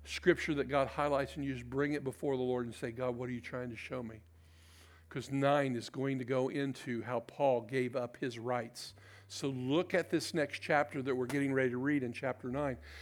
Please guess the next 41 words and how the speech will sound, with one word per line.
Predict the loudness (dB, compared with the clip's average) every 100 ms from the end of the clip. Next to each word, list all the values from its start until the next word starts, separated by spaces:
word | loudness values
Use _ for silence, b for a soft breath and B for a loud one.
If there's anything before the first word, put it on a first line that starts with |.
| B -6
And | -2
look | 2 4 4 2
how | -2 0 0
Paul | 6 8 8
has | 4 10 10 10 4 2
the | 2
right, | 8 10 10 6 -4 -16 -18 -20 b b b b b b b
but | 4
he | 4
chooses | 4 4 6 4 0 2
not | 4 4 -2
to |
take | -6 -2 -2 -2
the | -4
right | -4 -8 -14 -20 b b b
because | -10 -6 -2
he |
doesn't | 0 0 -2 -4
want | -4 -4
to | -8
affect | -2 -2 -2
the | -10
church. | -4 -4 -4 -10 -16 -18 -20 B B B B B B
And | 0
then | 2
we're | 2
gonna | 2 2
re-, | 2 0
memorize | 0 -2 0 -2 -4 -6
James | -4 -4 -8
chapter | -6 -6 -6 -8
one | -6 -8
eleven. | -8 -10 -12 -20 -20 -16 -4
Amen? | 0 0 -2 -16 _ _ -20 _ _ -20 -20 -20 -6
Amen. | -4 -4 8
Father, | 10 10
we | 6
thank | 6 4 4
you | -4
for | 0
today. | 2 4 4